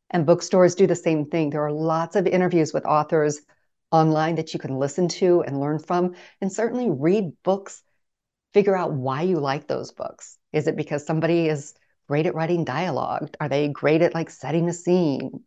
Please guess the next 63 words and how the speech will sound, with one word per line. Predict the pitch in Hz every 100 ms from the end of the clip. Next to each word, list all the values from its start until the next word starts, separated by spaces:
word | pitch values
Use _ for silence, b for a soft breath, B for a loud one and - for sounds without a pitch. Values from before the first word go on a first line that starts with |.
| -
Are | 147
they | 143
great | 139 - 160
at | 160
dropping | 160 165 175 165
clues | - 196 185 180
throughout | 175 165
the |
book? | 143 185 139
And | 151
then | 151
when | 160
you | 143
finish, | 196 185 180
you're | 156
like, | 147 139 _ _ _ 302
"Oh |
my | 285 285
gosh, | 285 277 214 220
of | 214
course | - 330 -
it | -
was | 175
there, | 160 147
but | 185 190
somehow | 269 202 196
I | 254
missed | 302 302 156
it." | - - _ _ _ _ _ _ -
All | 202
of | 202
that | 180 180 180 _ _ _ _ -
helps | 180 180 -
me. | 170 170 175
And | 160
those | 202 196
are | -
all | 175 170
things | 170 165
that | 156
I've | 143 -
picked | 147 -
up | -
from | 151
other | 143
people. | 131 - - -
So, | - 156 - B B B
you | 190 175
know, | 151
I'm | 165 226
not | 214 190
laying | 196 185
any | 180
groundbreaking | 180 170 160 165 170 175 175 160 160 B B
advice | 170 156 156 156
here. | - 143
It's | 147 -
just | 175 -
things | 180 180
that | 156
I've | 160 156
picked | - 165 160
up | 147 -